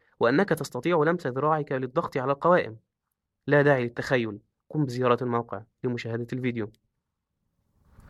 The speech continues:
الخبر العاشر والأخير وصلني أيضًا من محمود الجمال من جامعة فيرجينيا تك، وهو موجود بموقع أرب كرانش. شبكة الجزيرة الإعلامية تطلق برنامجها للبث المباشر لأجهزة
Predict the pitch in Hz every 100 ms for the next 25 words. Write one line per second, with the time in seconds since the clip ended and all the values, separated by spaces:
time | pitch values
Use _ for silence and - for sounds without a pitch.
0 | - - - - 135 - 214 165 147 180
1 | - 135 110 123 156 175 - - _ _
2 | - _ 139 139 156 185 175 170 147 123
3 | 123 - _ _ - 139 123 120 - 160
4 | 147 131 123 135 139 117 127 135 127 127
5 | 127 135 117 147 151 - _ _ - 135
6 | 135 131 143 175 151 131 151 151 143 -
7 | 143 135 - 139 170 - _ _ _ _
8 | _ _ _ _ _ - - - - -
9 | - 202 202 196 143 131 151 175 147 120
10 | 123 123 135 156 160 156 _ _ _ _
11 | - 196 202 156 143 131 131 139 160 143
12 | 131 131 156 - 135 131 147 147 127 107
13 | 139 139